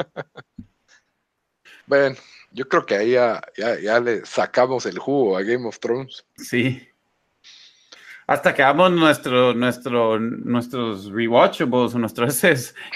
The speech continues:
Speaker 2: y <laughs> vayamos episodio por episodio.
Speaker 1: Cabal, hagámosle, hagámosle podcast a todos los episodios de Game of Thrones uno por uno.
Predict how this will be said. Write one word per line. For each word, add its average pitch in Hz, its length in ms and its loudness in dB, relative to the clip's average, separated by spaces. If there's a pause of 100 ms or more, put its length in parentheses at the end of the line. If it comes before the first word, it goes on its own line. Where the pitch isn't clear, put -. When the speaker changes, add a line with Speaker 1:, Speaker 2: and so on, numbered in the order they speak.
Speaker 2:
y 170 400 6
<laughs> - 0 -
vayamos 131 580 4
episodio 170 420 2
por 160 140 -2
episodio. 160 640 -2 (1120)
Speaker 1:
Cabal, 107 400 2
hagámosle, 165 440 4
hagámosle 135 460 6
podcast 190 440 4
a 127 80 4
todos 185 240 4
los 160 140 4
episodios 151 520 0
de 117 80 0
Game 151 200 0
of 156 120 -6
Thrones 175 240 -2
uno 180 160 -4
por 123 200 -6
uno. 175 200 -8